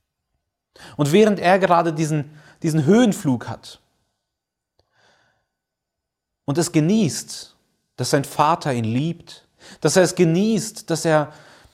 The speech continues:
dass er offensichtlich auch für Großes bestimmt ist, was seine Träume angeht. Er bleibt noch auf dem Teppich.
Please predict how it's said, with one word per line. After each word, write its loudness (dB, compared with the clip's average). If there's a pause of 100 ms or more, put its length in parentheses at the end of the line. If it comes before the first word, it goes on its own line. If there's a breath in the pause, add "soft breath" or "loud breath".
(540 loud breath)
dass 0
er 4
offensichtlich 0
auch 0
für 0
Großes -2
bestimmt -6
ist, -14 (180)
was -10
seine -6
Träume -2
angeht. -8 (2500)
Er -4
bleibt 0
noch -2
auf -6
dem -10
Teppich. -14